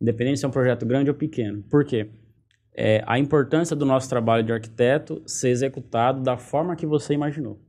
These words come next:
Então, isso daí é uma realização, praticamente, né? Então, a gente fica muito feliz e orgulhoso, mas é como você falou, Jonas, é uma responsabilidade enorme, porque ali a gente tá trabalhando com quase dois mil lotes, né?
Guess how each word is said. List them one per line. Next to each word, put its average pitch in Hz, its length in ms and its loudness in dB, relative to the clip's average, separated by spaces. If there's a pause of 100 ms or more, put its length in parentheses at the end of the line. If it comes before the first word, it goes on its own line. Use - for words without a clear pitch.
(120)
Então, 120 260 -8
isso 120 140 -10
daí 123 120 2
é 131 60 0
uma 139 160 -2
realização, 151 680 -2
praticamente, 127 760 -16
né? 107 160 -16 (520)
Então, 127 140 0
a 143 40 4
gente 156 160 4
fica 156 120 -2
muito 156 200 2
feliz 147 300 4
e 151 60 4
orgulhoso, 135 760 2
mas 113 180 2
é 117 60 2
como 127 180 -2
você 139 140 -6
falou, 160 240 4
Jonas, 113 280 0
é 113 120 -2
uma 117 160 2
responsabilidade 131 920 0
enorme, 139 560 0 (400)
porque 117 180 -2
ali 135 160 6
a 147 60 4
gente 156 180 0
tá 156 100 -2
trabalhando 151 380 -2
com 143 140 -6
quase 143 320 -2
dois 139 220 2
mil 160 160 -2
lotes, 123 580 -2 (140)
né? 107 320 -10